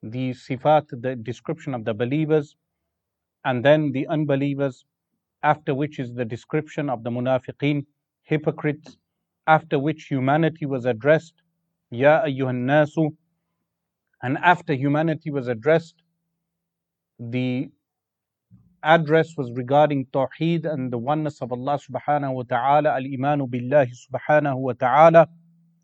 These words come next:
and the favors of Allah subhanahu wa ta'ala. All of these things were interconnected until the Quran tells us regarding Nash'atul Insan. Nash'atul Insan is relating to the beginning of man.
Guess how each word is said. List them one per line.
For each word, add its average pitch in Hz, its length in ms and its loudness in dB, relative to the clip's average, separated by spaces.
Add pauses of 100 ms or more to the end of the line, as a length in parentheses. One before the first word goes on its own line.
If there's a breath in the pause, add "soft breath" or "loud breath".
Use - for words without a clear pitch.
(560)
and 147 260 4
the 131 80 0
favors 160 480 0
of 139 100 -2
Allah 131 360 0 (140)
subhanahu 139 500 -2
wa 131 140 -4
ta'ala. 151 600 4 (1160)
All 208 200 4
of 175 120 6
these 170 160 -2
things 175 300 -2
were 156 120 0
interconnected 165 880 -4
until 175 520 -4 (460)
the 131 120 -4
Quran 170 520 -4
tells 170 300 -4
us 160 220 -12
regarding 143 580 0
Nash'atul 151 600 -6 (100)
Insan. 113 540 -6
Nash'atul 160 760 -4
Insan 170 520 0 (600)
is 127 160 -2
relating 170 640 0
to 165 100 -18
the 131 100 -2
beginning 170 440 0
of 139 120 4
man. 123 300 0